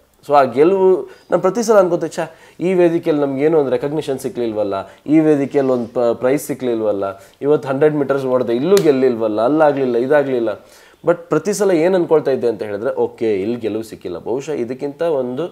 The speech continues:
ಆ, ದೊಡ್ಡ ರೀತಿಯಲ್ಲಿ ರೆಕಗ್ನಿಷನ್ ಸಿಗುವಂತಹ ಒಂದು ವೇದಿಕೆ, ಆ, ದೊಡ್ಡ ರೀತಿಯಲ್ಲಿ ದೊಡ್ಡ ವೇದಿಕೆ ಒಂದು ನನಗೋಸ್ಕರ ಕಾಯ್ತಾ ಇರ್ಬೋದು ಮುಂದಿನ ದಿನಗಳಲ್ಲಿ." So ಆ ವೇದಿಕೆಗಳು, ಪ್ರತಿ ಹಂತದಲ್ಲೂ ಒಂದೊಂದು ವೇದಿಕೆಯಲ್ಲಿ ಪ್ರಯತ್ನ ಮಾಡ್ತಾ ಹೋದೆ.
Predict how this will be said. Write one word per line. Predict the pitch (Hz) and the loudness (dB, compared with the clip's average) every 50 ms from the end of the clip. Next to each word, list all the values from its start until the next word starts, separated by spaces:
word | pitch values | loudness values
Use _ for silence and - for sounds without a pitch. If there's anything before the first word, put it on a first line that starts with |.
| - - - _ _ _ _ - | -14 -20 -20 _ _ _ _ -10
ಆ, | - 110 107 107 107 107 104 104 104 101 98 - 98 107 | -8 -4 -4 -2 0 0 0 0 0 -2 -4 -6 -6 0
ದೊಡ್ಡ | 127 135 147 151 | 0 0 4 4
ರೀತಿಯಲ್ಲಿ | 196 196 185 185 180 170 165 165 160 | 4 4 4 4 2 0 2 2 0
ರೆಕಗ್ನಿಷನ್ | 139 127 131 131 135 151 143 - 135 123 | 0 -2 -4 -4 -6 -6 -6 -6 -8 -8
ಸಿಗುವಂತಹ | - 120 110 117 117 110 110 113 | -8 -6 -2 -2 -2 -2 -2 -4
ಒಂದು | 113 110 107 101 | -4 -4 -4 -2
ವೇದಿಕೆ, | 101 104 101 101 98 - 127 131 - - _ _ _ _ _ - | -2 -2 -2 -4 -6 -8 -10 -12 -12 -14 _ _ _ _ _ -10
ಆ, | - 117 113 110 110 107 107 104 104 104 104 | -8 -4 -2 -2 0 0 0 0 0 0 0
ದೊಡ್ಡ | 123 135 147 143 | 0 -2 0 0
ರೀತಿಯಲ್ಲಿ | 170 170 160 - 160 151 147 147 151 165 - - - - - | 0 0 0 0 0 0 0 0 0 -2 -4 -6 -10 -4 2
ದೊಡ್ಡ | 139 151 170 156 156 | 2 2 2 4 2
ವೇದಿಕೆ | 202 175 156 160 160 160 - 147 | 4 4 4 4 4 2 0 2
ಒಂದು | 143 143 139 127 117 | 0 0 2 0 -2
ನನಗೋಸ್ಕರ | 117 120 123 120 120 - 127 113 | -2 -2 -2 -4 -2 -2 -2 -2
ಕಾಯ್ತಾ | 107 - 104 104 101 107 107 | -2 -2 -2 -2 0 -2 -2
ಇರ್ಬೋದು | 101 95 117 135 160 | -2 -2 -4 -4 -2
ಮುಂದಿನ | 165 147 135 131 139 127 117 | -2 -2 -2 -2 -2 -2 -2
ದಿನಗಳಲ್ಲಿ." | 110 101 101 98 98 95 92 85 82 - - _ - - _ _ _ - | -4 -4 -4 -4 -4 -4 -4 -6 -8 -14 -18 _ -20 -20 _ _ _ -2
So | 190 | 0
ಆ | 175 - 147 170 | 2 6 6 6
ವೇದಿಕೆಗಳು, | 180 143 147 160 196 202 233 - 208 202 180 196 180 | 6 6 4 4 4 4 4 4 4 4 6 4 2
ಪ್ರತಿ | 175 - 160 165 - 233 226 214 - - | 4 2 -2 -2 0 -2 -2 -2 -2 -4
ಹಂತದಲ್ಲೂ | 156 165 175 170 190 170 175 180 180 190 | -4 -4 -4 -4 -4 -4 -4 -4 -2 -2
ಒಂದೊಂದು | 170 160 151 139 127 | 0 0 0 2 2
ವೇದಿಕೆಯಲ್ಲಿ | 131 156 156 165 - - 139 139 151 | 2 2 2 0 -2 -2 -2 -2 -2
ಪ್ರಯತ್ನ | 147 - 123 120 131 - - 147 | -2 -2 0 0 0 0 -2 -2
ಮಾಡ್ತಾ | 131 120 117 113 120 117 123 | 0 0 0 -2 -2 -2 -4
ಹೋದೆ. | 113 104 92 - - - _ _ _ | -4 -4 -6 -8 -12 -16 _ _ _